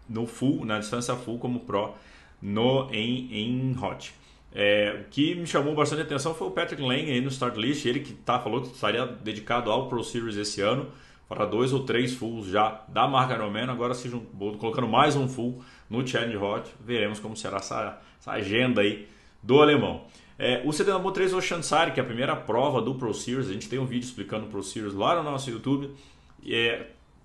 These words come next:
já confirmou um start list com mais de cento e vinte atletas profissionais. É, nesse vídeo a gente levantou a dúvida de como ficaria, né, o start list, será que o Ironman ia fazer um ranking e tal? O Ironman botou foi a todo mundo pra dentro, mais de cento e vinte tra-,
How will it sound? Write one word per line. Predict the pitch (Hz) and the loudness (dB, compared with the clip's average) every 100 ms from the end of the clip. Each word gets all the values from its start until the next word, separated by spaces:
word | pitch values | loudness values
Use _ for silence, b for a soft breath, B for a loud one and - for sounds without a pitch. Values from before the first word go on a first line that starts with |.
| - | -14
já | 104 120 | -2 -2
confirmou | 156 139 135 147 | -2 -2 0 0
um | |
start | 147 135 | 0 0
list | 123 131 | 0 -4
com | - | -4
mais | 135 117 139 151 | -6 -2 0 0
de | 135 | -4
cento | - 180 - | -6 -6 -8
e | |
vinte | 110 127 | -8 -6
atletas | 113 - 110 | -6 -4 -6
profissionais. | - 110 - 90 92 101 - B B B - | -6 -10 -8 -4 -2 -4 -12 B B B -6
É, | 92 92 | -2 0
nesse | 104 107 | 0 0
vídeo | 120 | 0
a | 127 | 0
gente | 120 | 0
levantou | 120 117 110 | -2 -2 -2
a | 110 | -2
dúvida | 120 123 | 0 -2
de | 95 | -4
como | - 123 135 | -2 -2 -2
ficaria, | 131 - 98 110 117 | -6 -4 -2 -2 -2
né, | 107 | -2
o | |
start | 107 107 98 | -4 -2 -2
list, | 95 120 | -2 -2
será | 123 101 | -2 -2
que | 110 | 0
o | |
Ironman | 101 98 104 | 0 0 -2
ia | 104 | -2
fazer | 104 98 | -2 -4
um | 98 | -2
ranking | 95 120 117 | -2 -2 -4
e | 90 | -4
tal? | 107 120 | -2 0
O | 127 | -2
Ironman | 123 131 | -2 -2
botou | 135 123 135 | -2 -2 -4
foi | - 131 | -2 -4
a | |
todo | 127 135 135 | -2 -2 -2
mundo | 123 135 | -2 -2
pra | - | -4
dentro, | 92 110 110 | -2 -6 -4
mais | 110 123 | -6 -4
de | |
cento | - 120 | -6 -8
e | 101 | -6
vinte | 107 - | -8 -6
tra-, | 101 | -8